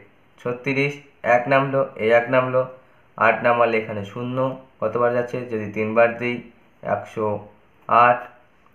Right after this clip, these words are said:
শূন্য, এটা এক, এই আট নেমে আসলো, আবার যদি তিনবার দিই, একশো আট পাচ্ছি, ভাগটি মিলে গেল। দেখো, আমরা ভাগফল কত পেলাম? দশ তেত্রিশ,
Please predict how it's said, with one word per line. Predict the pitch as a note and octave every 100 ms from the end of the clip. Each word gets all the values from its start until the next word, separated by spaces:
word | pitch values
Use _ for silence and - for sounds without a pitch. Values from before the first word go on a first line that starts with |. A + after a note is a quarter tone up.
| _ -
শূন্য, | B2+ B2 B2 A#2+ - G2+
এটা | - - A#2
এক, | B2 - - _ _ _ _ _ _ _ _ _ -
এই | A#2 A#2
আট | A#2 A#2
নেমে | A#2 B2
আসলো, | B2 B2 B2 - - -
আবার | A2+ A#2+ C#3
যদি | C3+ A#2
তিনবার | G#2+ G2+ G2 G#2+
দিই, | A2+ A#2+ - _ _ -
একশো | G2+ G2+ - A2 - A2+
আট | A#2 C3
পাচ্ছি, | C3 - C3+ C#3 - _ _ _ _ _ -
ভাগটি | A2 A2+ B2 C3
মিলে | C#3+ C#3+
গেল। | C#3+ D3 D3+ - _ -
দেখো, | D#3 D3 - C#3
আমরা | E3 D3+ C#3+
ভাগফল | D3+ E3 F3
কত | F3+ F#3
পেলাম? | F3+ F3+ F#3+ - - - _ - A#2
দশ | D3 E3 E3 - _ _ _ _
তেত্রিশ, | C3+ - B2+ G2+ F#2+